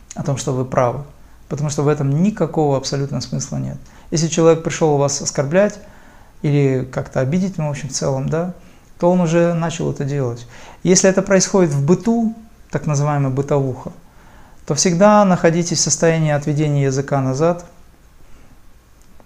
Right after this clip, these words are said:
по крайней мере, вы не скажете лишнего. Удерживайте сознание в божественном сосуде, ваша осознанность будет выше.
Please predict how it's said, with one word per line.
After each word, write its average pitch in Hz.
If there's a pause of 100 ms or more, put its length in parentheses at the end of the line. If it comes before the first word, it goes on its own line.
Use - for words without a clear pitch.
(220)
по 147
крайней 143
мере, 139
вы 135
не 135
скажете 131
лишнего. 156 (540)
Удерживайте 143
сознание 139
в -
божественном 131
сосуде, 180
ваша 151
осознанность 139
будет 127
выше. 135